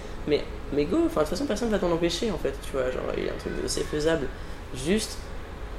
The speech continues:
en faire un discours de dire, genre, ouais, euh, en fait, euh, c'est aussi émancipateur. Enfin, tu vois, c'est ce truc de toujours ve-, venir, euh... Enfin, tu sais, pour moi, il y a un truc de genre, le travail du sexe, c'est un travail.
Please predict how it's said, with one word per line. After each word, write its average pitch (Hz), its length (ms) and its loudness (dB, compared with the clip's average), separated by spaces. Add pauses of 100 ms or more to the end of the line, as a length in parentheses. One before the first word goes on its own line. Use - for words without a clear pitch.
(240)
en 139 100 4
faire 160 220 4
un 151 60 6
discours 160 340 2
de 147 80 2
dire, 143 220 4
genre, 139 200 2
ouais, 165 340 6
euh, 135 200 4
en 139 80 2
fait, 156 380 4
euh, 135 120 4
c'est 151 300 0
aussi 147 380 0
émancipateur. 143 680 0 (180)
Enfin, 151 100 6
tu - 60 4
vois, 196 100 8
c'est 190 100 8
ce 180 80 4
truc 190 140 2
de 175 80 4
toujours 190 220 4
ve-, 160 180 4 (580)
venir, 160 340 6
euh... 139 260 6 (2500)
Enfin, 151 100 4
tu 160 60 2
sais, 196 100 10
pour 185 300 4
moi, 180 100 8
il 185 40 6
y - 40 6
a - 20 4
un 143 40 2
truc 170 120 0
de 165 80 4
genre, 143 180 2
le 143 80 4
travail 165 220 4
du 156 60 0
sexe, - 180 2
c'est 160 80 2
un 135 60 2
travail. 135 320 4